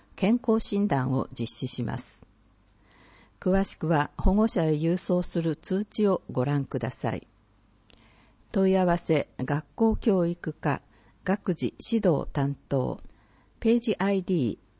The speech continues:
四三九九。育児相談。体重が増えているか心配。離乳食を食べてくれない。虫歯が心配など、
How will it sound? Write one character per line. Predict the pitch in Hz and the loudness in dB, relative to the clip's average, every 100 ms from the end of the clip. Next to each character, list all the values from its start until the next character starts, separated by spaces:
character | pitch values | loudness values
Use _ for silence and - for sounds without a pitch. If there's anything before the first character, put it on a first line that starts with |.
| - | -2
四 | 156 196 220 - | 2 2 0 -6
三 | - 196 170 - - | -4 -2 -2 -6 -4
九 | 156 151 - | -2 -2 -4
九。 | - 117 - - _ _ _ _ _ - - - _ _ - - _ - - _ _ _ | -2 -2 -2 -10 _ _ _ _ _ -20 -20 -20 _ _ -20 -20 _ -20 -20 _ _ _
育 | 151 - 247 | -10 -4 -2
児 | 247 247 | -2 -2
相 | - 226 | 0 0
談。 | 143 117 - - _ _ - _ - - - - _ _ _ _ _ _ _ - | 2 -2 -4 -10 _ _ -20 _ -20 -20 -20 -20 _ _ _ _ _ _ _ -4
体 | 180 220 | 0 0
重 | 214 233 233 | 0 0 2
が | 233 | 6
増 | 220 277 | 8 8
え | 247 | 6
て | - | 0
い | 147 | -2
る | 143 - | -2 -2
か | 120 107 - | -2 -4 -6
心 | - 147 - | -6 -6 -4
配。 | 143 139 - _ _ _ _ _ _ - | -4 -4 -6 _ _ _ _ _ _ -4
離 | 175 | 0
乳 | 202 269 285 | 2 2 2
食 | 190 175 139 | -2 0 0
を | |
食 | 143 220 | 0 2
べ | 208 170 | 2 2
て | 110 | -2
く | - 143 | -6 -2
れ | 147 | -2
な | 156 139 | -2 -2
い。 | 120 - _ _ _ _ _ - _ - | -6 -10 _ _ _ _ _ -20 _ -6
虫 | 135 - 190 | -4 -2 0
歯 | 202 | 0
が | 190 | 0
心 | 185 143 175 - | -2 -2 -4 -2
配 | 160 139 - _ | 0 0 -6 _
な | 160 160 | -4 -2
ど、 | - | -2